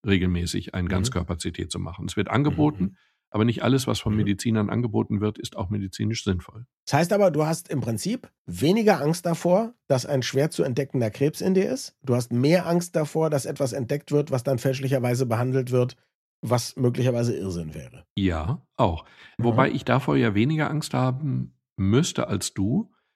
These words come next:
Speaker 1: weil ich als Arzt das Selbstbewusstsein habe, Dinge auch zu verweigern. Wenn ein
Speaker 2: Ja, okay.
Speaker 1: ganz
Speaker 2: Mhm.
Speaker 1: netter Weißkittel mit tiefer Stimme oder charmanter, hoher Stimme oder weiß der Teufel was, dir mit großen Augen erklärt, wir müssen jetzt das und das tun, dann hast du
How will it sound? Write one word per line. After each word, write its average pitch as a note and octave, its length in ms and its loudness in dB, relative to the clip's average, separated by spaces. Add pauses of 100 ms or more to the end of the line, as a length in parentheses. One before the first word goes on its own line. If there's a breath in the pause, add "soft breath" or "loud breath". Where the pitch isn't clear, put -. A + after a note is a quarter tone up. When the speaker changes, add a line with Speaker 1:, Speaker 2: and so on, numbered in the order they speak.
(120)
Speaker 1:
weil A#2 120 4
ich B2 120 -2
als - 160 -2
Arzt - 380 -2
das - 140 0
Selbstbewusstsein A#2 920 0
habe, A2 240 2
Dinge A2+ 240 0
auch B2 120 -4
zu A2 120 -2
verweigern. G2 640 0 (140)
Wenn B2 240 6
ein A2+ 160 4
Speaker 2:
Ja, F#3 100 6
okay. C3+ 380 0
Speaker 1:
ganz A2 340 4
Speaker 2:
Mhm. F#2+ 60 2
Speaker 1:
netter A#2 640 4
Weißkittel A2 960 2 (160)
mit E2+ 140 -6
tiefer G2+ 280 0
Stimme A2+ 520 0 (380)
oder F2 200 0
charmanter, F2 680 -2
hoher A#2 240 6
Stimme A2 400 0
oder F2+ 160 -2
weiß E2+ 140 -6
der F2 100 -6
Teufel A#2+ 300 -2
was, G2 320 -2
dir G#2 380 4
mit G2+ 140 0
großen B2+ 260 2
Augen A2 220 4
erklärt, G#2+ 500 4
wir G2 100 4
müssen G2+ 220 2
jetzt F#2 180 -2
das F2+ 140 -4
und F2+ 120 -2
das F2 140 -6
tun, B2+ 320 0
dann G2+ 240 2
hast G#2+ 220 -4
du A2 260 2